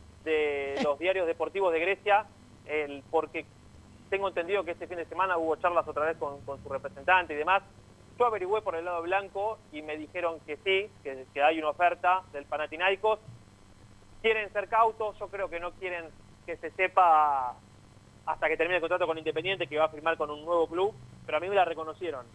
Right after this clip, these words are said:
Speaker 1: ya del lado de blanco la, la oferta del, del club griego. Eh, o-, obviamente que esto a Independiente no le cambia nada porque se va a terminar siendo libre, sea Panathinaikos o el equipo que vos quieras del mundo, Independiente
Speaker 2: Sí.
Speaker 1: le va a representar lo,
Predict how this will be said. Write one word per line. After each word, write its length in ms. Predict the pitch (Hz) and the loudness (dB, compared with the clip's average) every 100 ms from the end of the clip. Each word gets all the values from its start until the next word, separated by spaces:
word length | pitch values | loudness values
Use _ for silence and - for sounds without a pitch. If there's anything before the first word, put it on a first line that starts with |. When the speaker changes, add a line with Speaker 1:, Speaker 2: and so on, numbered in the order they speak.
| - - - | -20 -20 -2
Speaker 1:
ya 240 | 165 156 147 | 4 4 4
del 180 | 143 151 | -2 -2
lado 200 | 160 151 | 0 -2
de 80 | |
blanco 300 | 151 165 170 | -6 -6 -4
la, 220 | 151 139 139 | -2 -2 -4
la 80 | |
oferta 340 | 139 165 156 139 | -8 -8 -8 -10
del, 260 | 135 131 127 | -10 -14 -16
del 160 | 139 | -16
club 220 | 151 151 | -12 -12
griego. 340 | 143 143 131 110 - - - - - | -10 -8 -8 -12 -18 -20 -20 -20 -12
Eh, 520 | - 131 120 117 110 107 - 120 | -6 -4 -4 -6 -8 -10 -12 -8
o-, 180 | 135 143 151 | -6 -2 2
obviamente 380 | 160 170 185 175 | 4 4 2 0
que 60 | |
esto 260 | 165 147 131 127 | 0 0 -2 -6
a 100 | 131 | -10
Independiente 420 | 143 139 156 156 | -6 -4 -2 -2
no 60 | 143 | -2
le 120 | 143 | -2
cambia 200 | 139 139 | -4 2
nada 280 | 160 165 160 | 4 4 4
porque 460 | 131 120 123 117 113 | -2 -12 -12 -12 -12
se 60 | 131 | -8
va 60 | 131 | -6
a 20 | |
terminar 320 | 131 127 139 | -4 -6 -6
siendo 180 | 143 131 | -4 -4
libre, 400 | 143 156 151 135 - - | -2 0 0 -2 -10 -4
sea 120 | 143 | -4
Panathinaikos 800 | 135 135 131 143 147 143 147 143 - - - - - - - - | -4 -6 -6 0 0 2 2 0 -2 -20 -20 -20 -20 -20 -10 0
o 680 | 135 127 127 123 123 120 123 | 2 2 0 0 -2 -4 -6
el 200 | 123 123 | -8 -6
equipo 460 | 127 - 151 139 135 | -6 -6 -6 -4 0
que 60 | |
vos 120 | 143 - | 0 0
quieras 240 | 160 139 | 0 2
del 100 | 139 139 | 0 -6
mundo, 760 | 165 160 151 139 123 117 110 - | -4 0 2 0 -2 -6 -10 -12
Independiente 500 | 127 131 139 139 135 | -12 -10 -12 -8 -6
Speaker 2:
Sí. 60 | |
Speaker 1:
le 100 | 117 | -2
va 80 | 135 | 0
a 40 | 135 | 0
representar 440 | 135 135 131 135 | -2 -8 -4 -2
lo, 260 | 131 117 | -2 -4